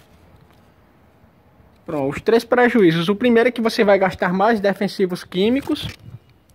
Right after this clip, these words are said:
né? Vai gastar mais dinheiro. Sua fruta você vai perder, por conta que ela vai cair de uma altura alta, e aí você vai ter prejuízo. E você vai demorar mais a, a, a colher, né?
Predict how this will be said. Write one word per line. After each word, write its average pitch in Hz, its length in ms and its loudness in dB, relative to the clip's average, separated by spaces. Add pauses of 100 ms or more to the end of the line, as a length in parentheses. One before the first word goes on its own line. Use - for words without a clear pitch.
(140)
né? 170 220 2
Vai 165 120 0
gastar 156 300 -2
mais 190 220 -2
dinheiro. 170 440 -2 (380)
Sua 277 280 2
fruta 233 320 -2
você 208 240 -2
vai 202 140 0
perder, 196 640 0 (320)
por 156 160 -6
conta 175 260 -4
que 170 120 -2
ela 165 120 2
vai 170 140 -2
cair 165 220 0
de 160 100 -4
uma 170 80 0
altura 165 460 -2 (260)
alta, 190 520 -2 (300)
e - 60 -6
aí 147 100 2
você 156 260 -4
vai 151 120 -2
ter 147 200 -6
prejuízo. 151 640 -2 (440)
E 226 60 0
você 285 320 2
vai 285 120 4
demorar 277 520 4
mais 220 640 2 (520)
a, 175 120 0
a, 247 960 0
a - 60 -10 (480)
colher, 185 520 4
né? 247 240 0